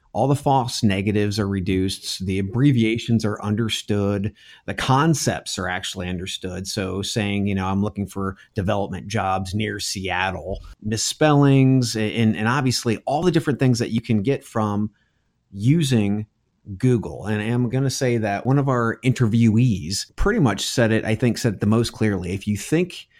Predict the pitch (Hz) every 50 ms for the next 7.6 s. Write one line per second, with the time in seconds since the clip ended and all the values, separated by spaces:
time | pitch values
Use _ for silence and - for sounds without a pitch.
0 | _ _ - 110 107 101 98 113 110 117 120 120 107 101 - 104 107 101 - 90
1 | 104 101 101 98 90 - 82 67 85 104 - _ _ _ _ _ _ _ _ _
2 | _ _ - - 95 117 120 117 131 131 120 110 101 101 98 95 - - - -
3 | - 101 98 101 - - - - 73 - - - - 104 - _ _ _ _ _
4 | _ _ _ _ _ _ _ _ - - - 95 95 107 117 139 135 - - 120
5 | 110 110 110 107 101 110 110 113 113 110 - - 101 101 98 98 101 - - 90
6 | 87 - 92 92 98 _ - 95 95 92 87 92 87 90 95 95 - - - -
7 | - 85 71 - _ - - - - - -